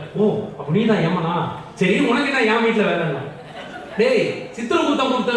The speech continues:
ஓலைச்சுவடி இருக்குடா, அதுல வரிசை கிரமப்படி ஒண்ணுல இருந்து அப்படியே அடி வரைக்கும் எடுத்துட்டு போவேன். இன்னைக்கு காலையில எழுந்து பார்த்தோன்னே உன் சீட்டு தான் மேல இருந்தது. உன் கணக்கு முடியுது. உன் உயிரை எடுக்க வந்திருக்கேன். நான் யமன் தர்மன்,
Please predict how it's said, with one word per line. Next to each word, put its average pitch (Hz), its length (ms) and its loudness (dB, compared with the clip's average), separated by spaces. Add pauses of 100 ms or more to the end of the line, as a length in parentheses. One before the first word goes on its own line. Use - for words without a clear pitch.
ஓலைச்சுவடி 254 520 2
இருக்குடா, 190 280 0 (760)
அதுல - 220 0
வரிசை 262 380 2
கிரமப்படி 269 480 2 (160)
ஒண்ணுல 254 320 0
இருந்து 262 300 0
அப்படியே 254 260 0
அடி 233 120 0
வரைக்கும் 247 240 0
எடுத்துட்டு - 320 -2
போவேன். - 220 0 (520)
இன்னைக்கு 233 400 2
காலையில 285 280 2
எழுந்து - 180 0
பார்த்தோன்னே 240 360 0
உன் 262 140 2
சீட்டு 269 220 0
தான் 277 140 2
மேல 247 160 2
இருந்தது. 190 340 2 (760)
உன் 262 220 4
கணக்கு 277 260 0
முடியுது. 262 380 2 (560)
உன் 226 200 6
உயிரை 285 240 2
எடுக்க 269 200 2
வந்திருக்கேன். 233 420 0 (500)
நான் 226 160 4
யமன் 240 240 2
தர்மன், 262 360 0